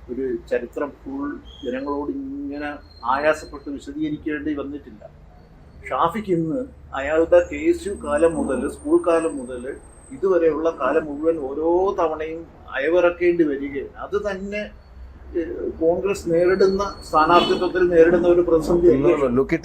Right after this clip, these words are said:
Speaker 2: other way. നിങ്ങള്, ആ, ഒരു കാര്യം, രണ്ടായിരത്തി പതിനൊന്നിൽ നമ്മുടെ സോഷ്യൽ മീഡിയ യൂസേജ് എത്രയാ?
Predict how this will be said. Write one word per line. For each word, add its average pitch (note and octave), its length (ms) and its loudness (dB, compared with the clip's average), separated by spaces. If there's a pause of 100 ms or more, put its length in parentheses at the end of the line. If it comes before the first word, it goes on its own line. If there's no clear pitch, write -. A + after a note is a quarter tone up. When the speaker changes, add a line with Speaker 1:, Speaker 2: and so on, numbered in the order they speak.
Speaker 2:
other B2+ 240 0
way. G2+ 80 0 (480)
നിങ്ങള്, D3 340 2
ആ, D#3 340 2
ഒരു D3 240 0
കാര്യം, G#2 400 0
രണ്ടായിരത്തി D#3 680 0
പതിനൊന്നിൽ C3 520 0 (760)
നമ്മുടെ C#3 240 4
സോഷ്യൽ C3+ 420 -2
മീഡിയ B2+ 320 2
യൂസേജ് G#2+ 440 0
എത്രയാ? - 340 -6